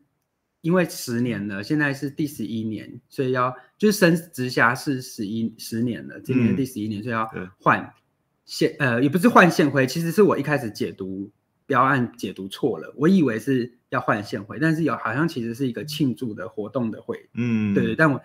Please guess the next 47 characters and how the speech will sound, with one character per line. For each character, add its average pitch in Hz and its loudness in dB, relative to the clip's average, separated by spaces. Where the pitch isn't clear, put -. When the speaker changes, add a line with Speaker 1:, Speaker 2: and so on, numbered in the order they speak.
Speaker 1:
但 147 4
我 123 4
理 117 2
解 131 0
错 123 -6
误。 110 -4
但 190 6
是， 180 6
但 202 6
我 151 6
在 151 4
做 175 4
这 151 0
个 135 0
project 123 0
的 104 -6
时 110 -8
候， 127 -2
有， 110 -4
又 160 4
有 127 0
想 - -8
到， 117 -2
就 127 -8
是 113 0
我 - -12
去 196 4
整 135 2
理 127 2
了 107 -2
它 117 4
底 110 -6
下 127 2
各 117 -2
组 117 -2
织， 131 -2
就 180 -2
它 170 4
的 156 -6
各 156 2
局， - -8
局 117 -6
处 127 -2
延 123 -4
伸 127 0
的 110 -2
自-， 135 -2